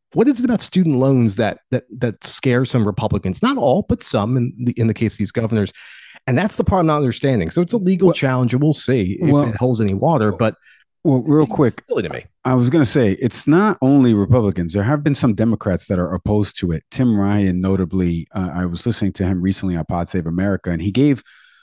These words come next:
Speaker 2: a pretty good, uh, description as to why he was, you know, opposed to this. Um, I forget, I forget what he mentioned, but, uh,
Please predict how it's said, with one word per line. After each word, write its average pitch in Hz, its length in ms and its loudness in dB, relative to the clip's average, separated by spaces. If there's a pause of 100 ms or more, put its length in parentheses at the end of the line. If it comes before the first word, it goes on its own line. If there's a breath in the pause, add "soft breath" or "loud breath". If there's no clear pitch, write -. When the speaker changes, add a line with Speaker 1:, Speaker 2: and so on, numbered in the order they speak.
(160 soft breath)
Speaker 2:
a 113 80 -2
pretty 190 280 4
good, 131 440 2
uh, 107 140 2
description 101 500 -2
as 95 160 0
to 98 100 -2
why 92 540 -2
he 123 240 0
was, 92 580 0
you 107 160 0
know, 85 320 -2
opposed 107 640 -2
to 95 220 0
this. 87 360 -2 (440 loud breath)
Um, 90 580 -2
I 104 60 -4
forget, 113 400 -2 (160)
I 120 40 -4
forget 151 280 0
what 117 120 2
he 110 80 2
mentioned, 110 380 0
but, 95 180 -2
uh, 117 120 -2